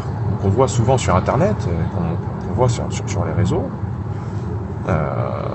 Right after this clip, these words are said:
dans les cursus ou quoi, c'est de vouloir, euh, le mind map de quelqu'un d'autre. C'est-à-dire de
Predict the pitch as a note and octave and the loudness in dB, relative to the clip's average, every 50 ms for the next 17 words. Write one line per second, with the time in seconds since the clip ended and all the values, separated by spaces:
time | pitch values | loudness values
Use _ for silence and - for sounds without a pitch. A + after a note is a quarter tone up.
0 | - A#1 - F#2+ F#2 F2+ F2+ - - - E2+ - - - E3+ G3 G#3+ G#3+ - - | -4 -2 0 2 2 2 2 0 -2 -2 0 0 2 2 4 4 2 2 0 0
1 | - - - - - F#3 - C4 - - C#3+ D#3+ F#3 - - - A2 B2+ C3 B2 | -2 -2 -2 0 2 2 2 2 2 4 4 4 4 4 2 2 2 4 4 6
2 | C#3+ D#3 D3+ F3+ A3 B3+ D4+ - - - - - - - - - - - - - | 6 6 6 6 6 6 4 0 -2 -6 -10 -10 -10 -10 -10 -8 -8 -6 -2 2
3 | A2 G#2+ G2 F#2+ F#2+ F#2 F2+ F#2 G2+ D#3 F#3 F3 F3 D#3 D3+ E3 G#3 A#3 - C#3 | 4 4 4 4 4 2 4 6 6 6 6 6 6 6 6 6 6 4 4 4
4 | F#3+ - - B2 A#2+ - F#3 G3+ A3 G#3 F#3+ - - - - - - - - - | 4 4 4 4 4 4 4 4 4 2 2 0 -4 -6 -6 -6 -6 -6 -6 -8
5 | - - - - - B2 B2+ F3+ G3 F3+ - - - - - - - - - - | -10 -6 0 2 2 4 4 4 4 4 2 -2 -6 -6 -8 -8 -8 -8 -6 -6
6 | - - - - A#2 A#2+ A2+ G#2+ - | -4 -4 0 4 6 6 6 6 4